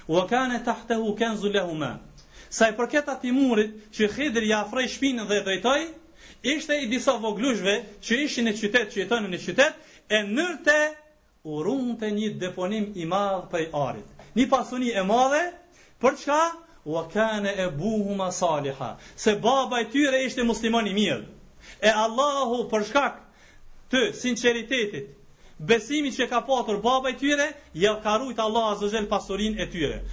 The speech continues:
Kështu që dietarët e sa më thon se kur besimtari e ruan fen,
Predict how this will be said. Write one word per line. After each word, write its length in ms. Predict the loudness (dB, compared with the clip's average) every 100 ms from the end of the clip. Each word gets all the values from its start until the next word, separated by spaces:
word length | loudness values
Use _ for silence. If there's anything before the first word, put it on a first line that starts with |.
| -6
Kështu 220 | -4 -2 -2
që 100 | 0
dietarët 400 | 0 0 0 0
e 40 | -2
sa 140 | -2
më 80 | 0 -2
thon 260 | -2 -6 -16 -16
se 280 | -2 0 0 -2 -16 -20 -20 -6
kur 220 | 2 2
besimtari 640 | 2 -2 -2 2 2 2 2
e 160 | 0
ruan 220 | 0 0 2
fen, 380 | 2 2 0